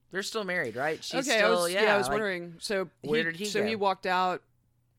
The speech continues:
Speaker 2: and that was that, but they're not
Speaker 1: Well,
Speaker 2: divorced?
Speaker 1: we're getting to that.
Speaker 2: Okay.
Speaker 1: Here's
Speaker 2: Okay.
Speaker 1: your, here's your trashy divorce. Red, our real, uh, original poster boy for toxic masculinity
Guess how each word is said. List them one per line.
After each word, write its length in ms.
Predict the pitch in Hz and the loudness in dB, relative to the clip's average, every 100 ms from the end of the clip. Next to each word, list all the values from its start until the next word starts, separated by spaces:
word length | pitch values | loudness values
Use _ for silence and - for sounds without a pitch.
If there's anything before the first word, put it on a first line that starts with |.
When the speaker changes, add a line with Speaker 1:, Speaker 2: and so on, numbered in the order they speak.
| _ | _
Speaker 2:
and 200 | - 185 | -8 -4
that 100 | 175 170 | -2 -2
was 160 | 175 | -4
that, 240 | 175 160 180 | -4 -4 -4
but 160 | 165 | -8
they're 140 | 170 160 | -8 -8
not 180 | 156 254 | -6 -2
Speaker 1:
Well, 160 | 294 | -2
Speaker 2:
divorced? 380 | 160 170 - - _ _ _ _ - | -4 -8 -12 -16 _ _ _ _ -16
Speaker 1:
we're 100 | 165 | -12
getting 240 | 170 - 143 | -10 -10 -12
to 160 | 113 | -14
that. 120 | - - | -16 -18
Speaker 2:
Okay. 100 | 151 - | -20 -6
Speaker 1:
Here's 260 | 196 190 | -4 -4
Speaker 2:
Okay. 80 | 170 | -2
Speaker 1:
your, 120 | 151 | -4
here's 340 | 143 151 180 160 | -6 -10 -8 -8
your 60 | |
trashy 300 | 127 113 101 | -8 -10 -8
divorce. 400 | 104 101 101 - _ _ _ - - _ _ _ - | -12 -10 -10 -12 _ _ _ -20 -20 _ _ _ -2
Red, 340 | 214 247 233 | 0 2 2
our 140 | 190 | 0
real, 460 | 170 185 190 185 170 160 | 0 0 0 0 -4 -8
uh, 260 | 160 160 151 | -4 -2 -2
original 420 | 147 160 170 170 151 | -4 -4 -6 -8 -8
poster 400 | 190 190 - 147 | -6 -8 -8 -8
boy 360 | 139 139 180 _ - | -6 -6 -8 _ -14
for 100 | 151 | -10
toxic 420 | 151 143 - - | -6 -6 -8 -12
masculinity 760 | 131 131 - 127 123 127 175 | -10 -12 -10 -10 -8 -8 -10